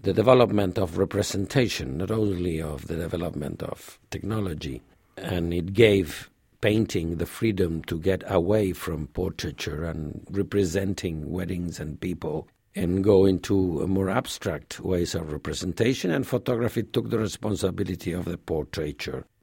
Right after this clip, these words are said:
from the daguerreotypes on. Now, visual representation has become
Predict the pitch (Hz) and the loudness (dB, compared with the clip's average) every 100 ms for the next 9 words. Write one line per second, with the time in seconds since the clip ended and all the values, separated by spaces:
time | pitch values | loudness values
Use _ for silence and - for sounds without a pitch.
0 | - - 113 107 104 101 95 90 92 101 | -20 0 6 8 8 6 4 4 6 6
1 | 95 90 87 85 80 - - - 76 67 | 6 2 2 0 0 -4 -6 -4 -4 -4
2 | 67 - _ _ - 165 151 156 170 196 | -8 -14 _ _ -2 2 4 6 6 4
3 | 196 113 123 131 123 113 117 113 117 98 | 4 4 6 6 4 2 0 2 2 6
4 | 127 123 151 151 156 147 110 107 95 - | 6 6 4 6 4 2 4 2 2 -4
5 | 82 87 - 98 98 98 | -4 -2 2 2 4 0